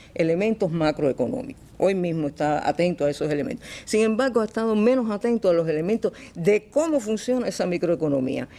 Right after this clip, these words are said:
Sí, la empresa estatal, su gestión, etcétera, pero no cómo funciona esa microeconomía. Entonces, la microeconomía ha estado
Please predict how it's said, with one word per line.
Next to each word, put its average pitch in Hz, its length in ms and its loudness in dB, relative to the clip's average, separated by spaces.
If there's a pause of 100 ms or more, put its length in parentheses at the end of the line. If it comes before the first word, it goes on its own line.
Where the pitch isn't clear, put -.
(160)
Sí, 294 300 2
la 311 100 2
empresa 220 320 0
estatal, 214 480 0
su 185 160 0
gestión, 208 580 0
etcétera, 185 520 -2 (140)
pero 170 200 0
no 208 180 0
cómo 240 320 -2
funciona 160 380 -2
esa 160 160 0
microeconomía. 143 680 -4 (160)
Entonces, 214 260 0
la 202 100 2
microeconomía 202 720 0
ha - 20 -2
estado 185 380 2